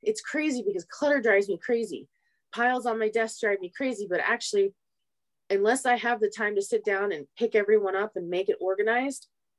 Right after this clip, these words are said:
I don't even wanna touch it, and I'll just let the pile build until it's falling over or <laughs> whatever. So I'm like, in my room is a completely different thing than out in Lori's, you know, out in the living room where Lori has more of her domain. So, like, I have my laptop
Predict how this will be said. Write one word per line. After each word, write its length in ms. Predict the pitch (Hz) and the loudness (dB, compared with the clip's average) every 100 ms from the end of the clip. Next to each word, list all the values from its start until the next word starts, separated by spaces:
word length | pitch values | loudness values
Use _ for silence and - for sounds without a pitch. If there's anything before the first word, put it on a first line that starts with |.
| - | 0
I 120 | 208 | 2
don't 140 | 220 | 2
even 160 | 202 196 | 2 0
wanna 160 | 180 | -2
touch 300 | 196 226 214 | -2 -2 0
it, 40 | 180 | -2
and 100 | 165 | -2
I'll 100 | 170 | -4
just 180 | 165 165 | -6 -2
let 160 | 175 | -2
the 60 | - | -2
pile 280 | - 185 170 | 0 2 2
build 380 | 180 170 123 147 - - - _ _ _ _ | 4 4 2 -6 -20 -20 -20 _ _ _ _
until 300 | 196 196 214 | -6 4 4
it's 160 | 170 - | 4 0
falling 400 | - 156 160 160 | -2 0 0 2
over 480 | 156 151 156 156 156 | 0 2 2 2 2
or 80 | 147 | 2
<laughs> 20 | |
whatever. 580 | 208 262 - - - - _ - - - - | 2 0 -4 -2 -2 -2 _ -20 -20 -20 -10
So 180 | - 220 | 0 2
I'm 60 | |
like, 320 | 226 185 180 | 2 0 -2
in 100 | 214 | -2
my 140 | 202 220 | 0 0
room 440 | 226 226 254 269 | 2 0 0 -2
is 200 | 220 214 | -2 -2
a 80 | 196 | -4
completely 460 | 190 185 214 185 214 | -6 -4 -4 -2 0
different 300 | 214 214 220 | 2 0 0
thing 200 | 226 208 | 0 0
than 100 | 160 | -2
out 200 | 160 170 | -4 -4
in 100 | 180 | -4
Lori's, 380 | 180 175 175 175 | -2 -2 -2 -6
you 100 | 170 | -8
know, 40 | 156 | -4
out 120 | 165 | -4
in 60 | |
the 60 | 190 | 2
living 260 | 202 190 175 | 2 2 -2
room 220 | 165 170 | -10 -10
where 160 | 160 | -10
Lori 300 | 156 165 165 | -4 2 2
has 180 | 180 170 | 2 -2
more 180 | 170 160 | -4 -8
of 80 | 160 | 4
her 120 | 226 | 6
domain. 460 | 196 175 156 156 160 _ _ _ _ _ _ - | 6 2 -4 -8 -10 _ _ _ _ _ _ 0
So, 220 | - 180 | 4 6
like, 200 | 156 165 | 6 4
I 100 | 156 185 | 4 2
have 100 | 202 | 2
my 140 | 214 | 2
laptop 680 | 214 208 196 220 190 190 | 2 0 -2 -4 -2 -2